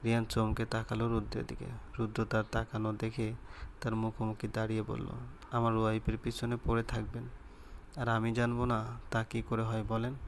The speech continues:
আমার ওয়াইফের সব খবর আমার থাকে।" রিয়ান চোখ মুখ শক্ত করে বললেন, "আমি নূরময়ীকে ভালোবাসি।" রুদ্র চিল্লিয়ে রেগে বলল,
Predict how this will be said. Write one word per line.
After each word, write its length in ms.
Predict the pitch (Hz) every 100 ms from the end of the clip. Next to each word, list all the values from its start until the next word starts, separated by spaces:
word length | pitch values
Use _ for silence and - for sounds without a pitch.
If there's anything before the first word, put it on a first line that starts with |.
| - - - - - - -
আমার 220 | 120 117
ওয়াইফের 400 | 113 113 113 117
সব 240 | 113 - 113
খবর 360 | - 110 107 123
আমার 220 | 113 117 117
থাকে।" 200 | 120 127 127 - - - - - - - - - -
রিয়ান 240 | 120 113 113
চোখ 220 | - 117 -
মুখ 160 | 113 110
শক্ত 400 | - 113 - -
করে 180 | 113 113
বললেন, 300 | 117 - 123 - - - - - - - -
"আমি 160 | 123
নূরময়ীকে 560 | 120 117 117 117 117 127
ভালোবাসি।" 580 | 110 107 107 120 - 127 127 - - - - - -
রুদ্র 260 | 127 113 127
চিল্লিয়ে 480 | - 120 113 117 123
রেগে 240 | 113 110
বলল, 220 | 107 113